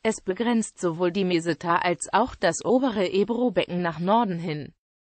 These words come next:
Sein Ostteil ist aus gefalteten mesozoischen Kreidekalkschichten aufgebaut, im Westen ist es ein altes Rumpfgebirge mit Karbonkern.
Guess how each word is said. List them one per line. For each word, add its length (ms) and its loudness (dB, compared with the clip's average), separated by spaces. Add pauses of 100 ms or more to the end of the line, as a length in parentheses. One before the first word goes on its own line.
Sein 280 4
Ostteil 640 2
ist 220 -4
aus 220 -2
gefalteten 640 -2
mesozoischen 880 0
Kreidekalkschichten 1300 -2
aufgebaut, 720 0
im 220 4
Westen 480 2
ist 260 -4
es 180 -4
ein 200 -2
altes 500 -2
Rumpfgebirge 760 2
mit 200 0
Karbonkern. 1000 2